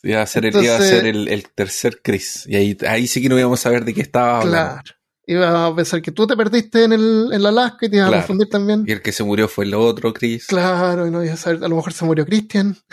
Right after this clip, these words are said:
Speaker 1: Claro. Y por
Speaker 2: ¿Tú
Speaker 1: eso no
Speaker 2: sabes
Speaker 1: está hoy
Speaker 2: que a
Speaker 1: día.
Speaker 2: lo, tú sabes que a los Christopher, un diminutivo de Christopher es Chip?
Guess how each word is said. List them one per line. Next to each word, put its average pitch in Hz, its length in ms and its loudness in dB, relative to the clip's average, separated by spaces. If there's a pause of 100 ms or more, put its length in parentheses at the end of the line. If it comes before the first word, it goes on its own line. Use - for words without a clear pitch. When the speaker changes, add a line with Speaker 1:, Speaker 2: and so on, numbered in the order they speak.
(280)
Speaker 1:
Claro. 92 260 -4 (500)
Y - 60 -12
por 226 120 2
Speaker 2:
¿Tú 208 80 4
Speaker 1:
eso 226 60 2
no 226 60 4
Speaker 2:
sabes 233 140 6
Speaker 1:
está 208 80 2
hoy 202 60 0
Speaker 2:
que 226 100 2
a - 20 0
Speaker 1:
día. 208 140 2
Speaker 2:
lo, 180 720 2
tú 202 80 -4
sabes 214 200 0
que 240 80 -2
a - 20 4
los 214 120 0
Christopher, 214 680 -2 (400)
un 180 160 -2
diminutivo 180 520 2
de 175 100 0
Christopher 175 420 -4
es - 180 -6
Chip? - 400 -8